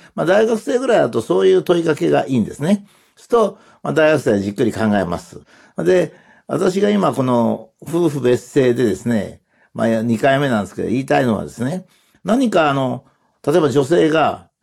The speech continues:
女性が不利だから、夫婦別姓がいいというようなことを言う人がいるんですね。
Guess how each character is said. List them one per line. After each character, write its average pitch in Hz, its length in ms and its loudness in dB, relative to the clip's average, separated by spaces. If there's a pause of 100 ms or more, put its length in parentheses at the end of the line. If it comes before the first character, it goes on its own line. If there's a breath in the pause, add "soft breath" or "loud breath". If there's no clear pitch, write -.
(160)
女 143 200 -2
性 226 260 4
が 220 160 2
不 - 160 -6
利 320 100 2
だ 127 140 0
か 98 160 -2
ら、 92 340 -4 (240)
夫 156 240 2
婦 123 120 2
別 113 220 2
姓 123 140 2
が 113 80 2
い 113 140 2
い - 140 -8 (100)
と 185 160 2
い 202 120 2
う 208 40 2
よ 214 140 4
う - 20 0
な 143 140 0
こ 127 120 0
と 123 140 -2
を - 60 4
言 117 120 2
う 117 60 -2
人 107 160 -2
が 101 80 2
い - 20 0
る 98 100 -4
ん 90 40 -8
で 76 80 -10
す 135 100 -6
ね。 220 240 0